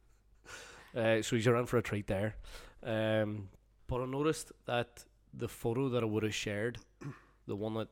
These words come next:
the club were putting up on the page or on their, their social feeds,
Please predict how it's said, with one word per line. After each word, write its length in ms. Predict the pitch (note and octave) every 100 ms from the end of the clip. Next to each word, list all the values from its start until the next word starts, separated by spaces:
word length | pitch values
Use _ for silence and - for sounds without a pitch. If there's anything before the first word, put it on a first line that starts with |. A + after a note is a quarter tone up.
| -
the 100 | A2+
club 220 | A2 G#2+
were 80 | A2+
putting 240 | A2 G2+
up 100 | G#2
on 80 | G#2+
the 60 |
page 340 | G2+ G#2 G#2+ - - - - - -
or 220 | G#2+ G#2
on 80 | G#2
their, 200 | G#2+ G2 -
their 140 | A#2 G#2+
social 300 | A#2 A2 A#2
feeds, 320 | A#2+ A#2+